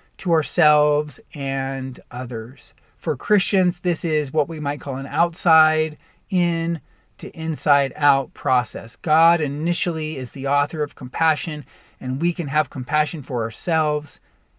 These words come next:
and others because God first had compassion for us. So if we begin with compassion in secular psychology, what is the definition?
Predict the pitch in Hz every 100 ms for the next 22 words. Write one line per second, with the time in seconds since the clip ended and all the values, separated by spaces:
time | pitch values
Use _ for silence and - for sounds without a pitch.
0 | _ 131 123 - 156 151 156 151 147 -
1 | 120 - - 143 139 135 127 - - 123
2 | 123 123 123 123 - 135 120 113 - -
3 | 113 117 - 123 117 107 104 104 98 -
4 | _ _ 110 76 92 - - _ _ _
5 | _ _ _ _ _ _ _ _ _ _
6 | _ _ _ _ _ _ _ _ _ _
7 | _ _ _ _ _ _ _ - 196 180
8 | 190 180 170 _ _ - 151 190 208 214
9 | 196 180 165 - 151 - - 170 - 180
10 | 165 143 135 - 160 - 151 151 - 135
11 | - 127 123 120 123 165 170 160 - 135
12 | 123 127 - 117 117 - 131